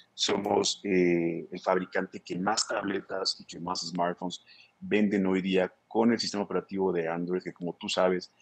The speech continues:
constituye más del noventa por ciento del market share hoy día que se tiene de sistemas operativos allá afuera. Con lo cual, una colaboración de esta índale, eh, tiene sentido, hace mucho, mucho sentido unir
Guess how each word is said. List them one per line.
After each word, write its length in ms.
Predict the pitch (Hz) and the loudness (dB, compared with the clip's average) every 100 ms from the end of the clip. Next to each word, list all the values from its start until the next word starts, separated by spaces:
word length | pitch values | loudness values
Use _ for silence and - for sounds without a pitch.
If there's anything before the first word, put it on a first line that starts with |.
| _ - | _ -10
constituye 500 | 95 - - 95 92 | -8 -6 -2 2 4
más 260 | 104 120 | 6 6
del 140 | 113 101 | 4 4
noventa 420 | 92 95 101 - | 2 0 -2 -6
por 160 | 87 | -6
ciento 360 | - 92 87 92 | -6 -4 -4 -4
del 140 | 82 | -4
market 320 | 85 82 - 78 | -4 -6 -8 -8
share 220 | 87 82 | -6 -4
hoy 160 | 85 | -4
día 200 | 82 82 | -4 -6
que 160 | - 85 | -8 -10
se 140 | - | -10
tiene 260 | - 85 82 | -10 -8 -6
de 100 | 78 | -6
sistemas 420 | - - 78 76 | -10 -12 -10 -10
operativos 520 | - 78 - 80 78 | -10 -12 -10 -10 -8
allá 100 | 82 | -6
afuera. 340 | 78 90 90 - - - - - | -2 0 0 -2 -12 -20 -16 2
Con 160 | 123 | 4
lo 120 | 117 | 6
cual, 300 | 135 127 135 139 | 6 6 6 4
una 200 | 135 139 | 2 4
colaboración 520 | 113 104 98 - 113 | 4 6 4 2 0
de 80 | 107 | 0
esta 280 | - 98 98 | 0 0 0
índale, 540 | 101 95 95 98 95 _ _ _ _ _ _ - | 0 0 -2 -2 -6 _ _ _ _ _ _ -6
eh, 300 | 87 87 85 80 _ _ | -2 0 -2 -10 _ _
tiene 220 | 113 113 | 2 4
sentido, 560 | 107 92 - 92 98 101 _ - | 2 -2 -4 0 0 -2 _ -4
hace 280 | 95 - | -2 0
mucho, 480 | 95 110 - 113 - 101 | -2 -2 0 0 0 -2
mucho 240 | 101 - | -6 -8
sentido 500 | - 87 98 98 95 | -8 -8 -2 2 2
unir 360 | 92 95 95 | 2 0 0